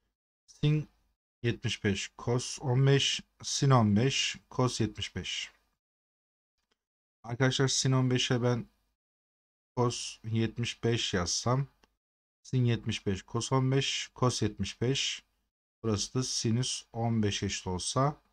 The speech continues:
sinüsün paylaşımcı hareketi, yani sinüs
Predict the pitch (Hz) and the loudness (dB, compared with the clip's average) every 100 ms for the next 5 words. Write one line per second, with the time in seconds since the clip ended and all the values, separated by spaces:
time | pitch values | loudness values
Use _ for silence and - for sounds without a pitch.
0 | _ _ _ _ - - 117 104 - 131 | _ _ _ _ 0 2 -2 -2 -2 -4
1 | 135 - _ _ - 117 113 - 110 107 | -4 -10 _ _ -8 -2 -2 0 -2 0
2 | 107 98 92 90 - 127 120 101 90 87 | -2 -2 -6 -10 -4 -4 -2 -2 -2 -4
3 | - - - 120 127 131 - - | -4 -4 -4 -2 -2 -4 -8 -12